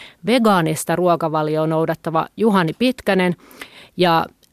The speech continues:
äsken puhunut urheiluravitsemukseen erikoistunut ravitsemusterapeutti Jaan Verho.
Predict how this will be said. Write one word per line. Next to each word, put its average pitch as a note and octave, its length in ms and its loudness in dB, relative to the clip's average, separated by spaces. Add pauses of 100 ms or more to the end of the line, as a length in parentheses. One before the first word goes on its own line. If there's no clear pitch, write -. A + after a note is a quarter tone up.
äsken A3 320 2
puhunut F3+ 480 2
urheiluravitsemukseen G3+ 1200 2
erikoistunut F3+ 720 -2
ravitsemusterapeutti E3 1160 -2
Jaan D#3+ 440 0
Verho. D#3+ 420 -4